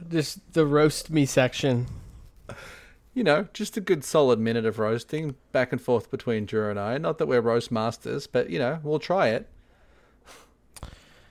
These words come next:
Speaker 1: We could, definitely. I mean, if you, if you feel like your ego's getting too,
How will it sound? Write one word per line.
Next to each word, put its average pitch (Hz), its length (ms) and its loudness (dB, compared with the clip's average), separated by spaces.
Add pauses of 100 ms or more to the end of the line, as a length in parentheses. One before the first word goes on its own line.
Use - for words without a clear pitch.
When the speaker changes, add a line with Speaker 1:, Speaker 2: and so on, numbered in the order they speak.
(140)
Speaker 1:
We 160 140 10
could, 175 480 8
definitely. 143 560 6
I 127 80 2
mean, 135 240 2
if 127 140 -6
you, 143 160 -2
if - 260 -10
you 156 300 -2
feel 165 260 2
like 156 180 0
your 143 100 -4
ego's 147 420 0
getting 143 240 -10
too, 147 320 -2